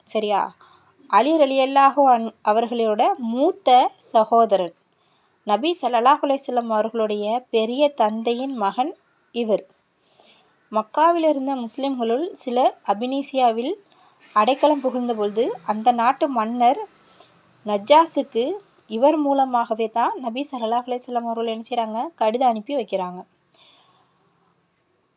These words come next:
அவர் முன் சற்றேனும் அஞ்சாது ஈசா அலைஹிஸ்ஸலாமா அவர்கள் அல்லாவின் அடியாரும் தூதரும் ஆவார் என்று இவர்கள் கூறியது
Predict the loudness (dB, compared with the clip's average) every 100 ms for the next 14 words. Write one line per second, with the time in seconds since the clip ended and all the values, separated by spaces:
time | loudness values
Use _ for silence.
0 | _ 4 6 6 2 0 0 -2 0 0
1 | 0 -2 -4 -4 -4 2 6 6 2 -4
2 | -6 -8 -2 6 6 6 -2 -2 -2 0
3 | -2 -6 _ _ _ _ _ _ -2 0
4 | 2 0 0 -6 _ _ _ -4 0 6
5 | 4 4 -4 -6 _ -4 4 6 4 2
6 | -10 -6 -2 0 -2 -2 0 2 2 0
7 | -2 -6 -6 -4 -2 0 -2 -4 -2 -2
8 | 0 0 0 -4 -6